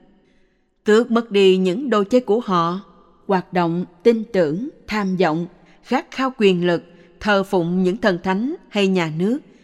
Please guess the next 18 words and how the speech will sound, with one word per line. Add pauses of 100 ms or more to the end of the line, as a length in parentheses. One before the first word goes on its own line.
(120)
đấu
tranh
cho
chính
nghĩa, (760)
thì
họ
cũng
trở
nên (140)
vọng
động, (260)
lạc
lõng, (100)
rối
loạn. (680)
Vì
vậy,